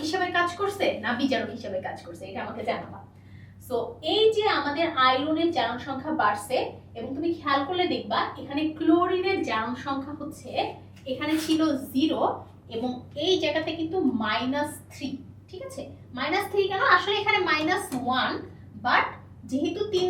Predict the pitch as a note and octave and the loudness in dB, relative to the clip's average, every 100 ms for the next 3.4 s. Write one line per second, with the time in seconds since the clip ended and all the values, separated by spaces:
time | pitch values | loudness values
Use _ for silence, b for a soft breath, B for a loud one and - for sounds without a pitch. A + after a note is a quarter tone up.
0 | F4+ G4+ F#4+ D4 F4 F4+ - - C5+ - | 2 2 2 2 2 2 2 2 0 2
1 | D4+ D#4 F#4+ G4+ G#4 D#4+ - - D#4 G#3+ | 4 6 8 8 6 4 2 0 0 -2
2 | - C4+ B3 A3+ - - - A3+ A#3+ A#3+ | -6 -8 -6 -6 -8 -10 -12 -8 -8 -8
3 | - C4 C4 C4 | -6 -2 0 0